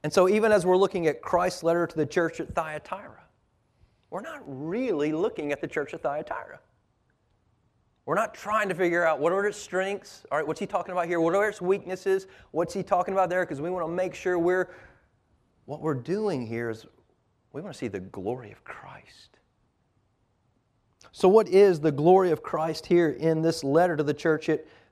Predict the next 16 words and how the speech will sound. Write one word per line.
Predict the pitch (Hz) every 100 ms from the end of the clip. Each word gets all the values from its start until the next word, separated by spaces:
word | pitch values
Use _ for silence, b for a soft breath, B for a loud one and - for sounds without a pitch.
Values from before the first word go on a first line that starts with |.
| -
Thyatira? | 143 143 147 208 208 131
Well, | 143 190 B B
just | 135 254 -
like | 233 214
the | 196
rest | 175 196 -
of | 170
the |
letters, | 165 180 160 151 147 135
Jesus | 117 160 208 208 202
begins | 196 151 160 165
with | 170
a | 151
self-description | 123 - 175 180 - 160 - 175 - 175 156
of | 156 151
himself | 156 139 - 240 202 160